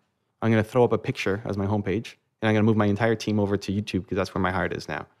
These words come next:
And so I had, I think, eight people at that time. I'm not super great at looking back. I'm, I'm, like, forward and present and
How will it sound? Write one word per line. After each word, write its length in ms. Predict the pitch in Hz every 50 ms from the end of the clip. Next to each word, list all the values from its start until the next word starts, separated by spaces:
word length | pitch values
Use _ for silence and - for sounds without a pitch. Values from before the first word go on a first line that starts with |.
| _ _ _ _ _ _ _ _ _ - - _ _ - - -
And 120 | 104 104 107
so 480 | - - 113 104 104 101 104 104 - -
I 80 | - 156
had, 640 | 175 196 202 196 196 190 185 185 180 175 175 180 -
I 60 | 147
think, 180 | - 160 147 - -
eight 160 | 147 170 -
people 340 | - 196 190 - 208 220 -
at 120 | - 180 170
that 140 | 185 185 -
time. 300 | - 190 202 226 233 226 - _ _ _ _ _ _ _ _ _ _ _ _ _ _ _ _ _ _ _ _ _ _
I'm 140 | - 135 156
not 280 | 175 175 - - - -
super 280 | - - 170 170 165
great 160 | 143 156 156
at 60 | 139 143
looking 200 | 151 143 151 139
back. 380 | 135 139 143 175 - - - - - -
I'm, 240 | - - 131 131 123 -
I'm, 140 | 123 127 127
like, 160 | 123 113 - - 107 - _ _ _ _ _ _ _ _ _ _ _ _ _ _ _ _ _
forward 420 | - 165 160 165 165 170 170 151
and 200 | 135 123 120 117
present 380 | - 131 123 117 101 104 95 -
and 300 | 101 104 98 98 92 -